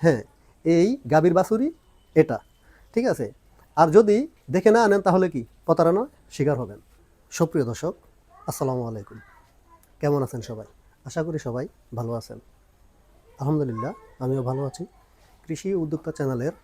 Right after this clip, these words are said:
আরও একটি প্রতিবেদনে আপনাদের স্বাগতম। আপনাদের সাথে আছি আমি ইমরান। দর্শক, আজকের ভিডিওর মূল বিষয়বস্তু হলো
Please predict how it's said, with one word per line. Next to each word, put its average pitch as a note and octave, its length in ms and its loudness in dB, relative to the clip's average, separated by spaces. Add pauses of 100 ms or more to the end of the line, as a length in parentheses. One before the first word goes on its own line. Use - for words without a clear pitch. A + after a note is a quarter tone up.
(120)
আরও B2+ 160 0
একটি F#3 200 -2
প্রতিবেদনে B2 540 -4 (440)
আপনাদের C3 380 -8
স্বাগতম। A2 460 -12 (460)
আপনাদের C3 360 -10
সাথে C3+ 200 -8
আছি C#3+ 180 -12 (320)
আমি B2+ 160 -2 (360)
ইমরান। A#2+ 320 -6 (1700)
দর্শক, E3+ 320 2 (1400)
আজকের E3 360 -4
ভিডিওর D#3+ 360 0 (360)
মূল E3+ 200 -2
বিষয়বস্তু F#3 540 -4
হলো A2+ 240 -6